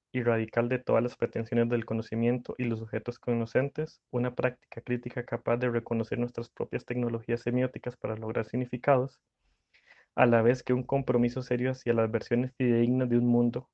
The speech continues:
entre comillas, real, que pueden ser parcialmente compartidas y que sean favorables a proyectos planetarios de libertad infinita, de abundancia material adecuada y de modesto significado en el sufrimiento y de felicidad limitada.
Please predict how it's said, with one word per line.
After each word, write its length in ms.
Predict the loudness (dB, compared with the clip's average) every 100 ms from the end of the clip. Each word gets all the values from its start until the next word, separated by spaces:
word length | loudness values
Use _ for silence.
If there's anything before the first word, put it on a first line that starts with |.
| _
entre 300 | -8 -4 -2
comillas, 360 | 0 2 4
real, 380 | 4 4 4 -2 -12 _ _
que 100 | -6
pueden 320 | 2 4 4
ser 180 | 4 0
parcialmente 600 | 2 2 4 2 2 0
compartidas 680 | 0 -2 -2 -4 -2 -2 -4
y 40 | -6
que 140 | -8
sean 240 | -2 -2 4
favorables 560 | 6 6 6 4 4
a 60 | 0
proyectos 460 | -2 -6 -8 -10
planetarios 540 | -8 -4 -2 2 2 2
de 140 | 0
libertad 500 | 0 0 -2 -2 -2 -2
infinita, 640 | -4 0 -2 -2 -6 -6 _ _ _ _ _ _
de 160 | 4 6
abundancia 580 | 6 2 2 0 0 0
material 440 | 0 2 4 4
adecuada 540 | 6 4 4 4 4 0
y 80 | -2
de 80 | 0
modesto 400 | 0 -2 -4 -6
significado 640 | -6 -6 -6 2 4 6
en 80 | 4
el 80 | -2
sufrimiento 760 | -6 -4 -2 -2 -2 -4 -6 _
y 120 | 0
de 140 | 0
felicidad 520 | -2 -4 -4 -2 0 2
limitada. 560 | 0 0 -2 -4 -6